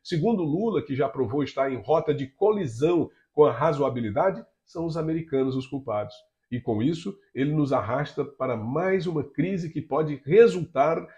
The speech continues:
num incidente diplomático sem precedentes. Mas, ao que parece, ninguém está mais levando a sério o boquiroto presidencial.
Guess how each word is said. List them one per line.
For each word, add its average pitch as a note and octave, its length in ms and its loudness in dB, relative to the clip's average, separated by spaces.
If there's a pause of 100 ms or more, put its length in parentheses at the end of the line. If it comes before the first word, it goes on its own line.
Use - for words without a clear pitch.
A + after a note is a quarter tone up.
(140)
num D3+ 160 2
incidente C#3+ 640 -2
diplomático C#3+ 880 -2
sem - 360 -2
precedentes. A2 840 -8 (340)
Mas, G#3 160 2
ao C#3 140 0
que - 80 -4
parece, - 500 -4 (180)
ninguém D#3 380 0
está D3+ 220 -2
mais C3+ 260 -4
levando C#3+ 480 0
a B2 80 0
sério C3+ 500 0 (240)
o B2 80 -6
boquiroto C3 720 0
presidencial. A2+ 880 -6